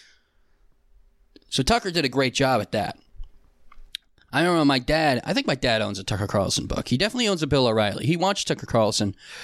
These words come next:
and I don't really hold that against him, 'cause, again, I don't really care. Like, I'm not gonna hate someone 'cause they watch, they like something that I don't like,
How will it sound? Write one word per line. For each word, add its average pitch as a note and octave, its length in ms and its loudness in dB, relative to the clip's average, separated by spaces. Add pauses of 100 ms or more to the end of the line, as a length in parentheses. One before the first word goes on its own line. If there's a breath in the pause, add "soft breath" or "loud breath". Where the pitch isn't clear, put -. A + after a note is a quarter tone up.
(260 loud breath)
and C4+ 140 2
I - 120 -2
don't B4 140 2
really D4+ 180 4
hold F3+ 220 2
that E3 120 4
against A#2+ 380 0
him, G#3+ 240 0 (480)
'cause, D3+ 140 -2
again, F#3+ 180 2
I G3 80 2
don't A3 140 0
really F#3+ 180 2
care. - 640 0 (100)
Like, - 320 -2 (840 loud breath)
I'm F#3 120 2
not C4 120 2
gonna E3 180 0
hate D#3+ 280 -2
someone C#3 320 2
'cause B2 160 -2
they A#2+ 100 2
watch, B2 460 0 (480)
they A#2+ 180 0
like B2+ 280 0
something A#2+ 400 2
that G#2 120 2
I A#2 140 2
don't A#2 300 2
like, E3+ 340 -2